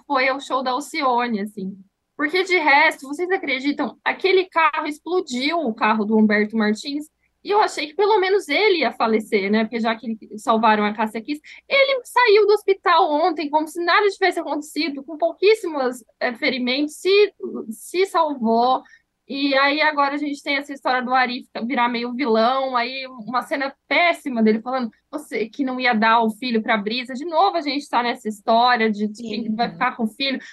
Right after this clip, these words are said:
Speaker 1: Aí agora ela inventou que, que ele não é pai do filho da criança dela. Olha, gente, essa novela vai até o final de abril, eu não sei como isso vai acontecer. É, ou sei lá, tem mais meses ainda de, de, de trama. Toda vez que eu boto lá, eu fico,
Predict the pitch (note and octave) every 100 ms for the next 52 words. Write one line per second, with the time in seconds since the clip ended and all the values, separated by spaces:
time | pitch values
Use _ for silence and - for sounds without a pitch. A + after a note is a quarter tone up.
0 | - C#4 D4 C#4+ D4+ D4+ C#4+ C4+ B3 B3+
1 | C4 - A#3+ - C4+ B3+ B3 A#3+ A#3+ A#3
2 | A#3+ A3+ A3+ A3 A3+ G#3+ G#3+ G#3+ A3 G#3+
3 | A3 G3+ G3+ A3+ A#3+ A3 - _ _ -
4 | A#4 C#4+ A#3 A3 A3 _ - - F4 F4+
5 | G4+ G4+ G4+ G4 G4 G4 F#4 F4+ G4 F#4+
6 | G4+ D4 D4 E4+ F#4+ F4 F4 F4+ F4 G4
7 | - C4+ E4 E4 B3+ G#3 F#3+ - A#3 A#3
8 | B3+ A#3+ A#3+ A3+ - G#3+ F#3+ G#3+ - _
9 | - A3 G#3 G3 G3+ G#3 G#3+ B3+ A#3 G#3+
10 | A#3+ A3 A#3 C#4 B3 C#4+ E4 B3 G#3+ G#3
11 | G3 G3 G3 G3 G3+ F#3+ G3+ G3 G3 G#3
12 | F#3 G#3+ G#3+ A#3 - _ _ D#4+ F#4 F4+
13 | D4+ D#4+ A#3+ A#3+ - B3 A3+ A#3 B3 B3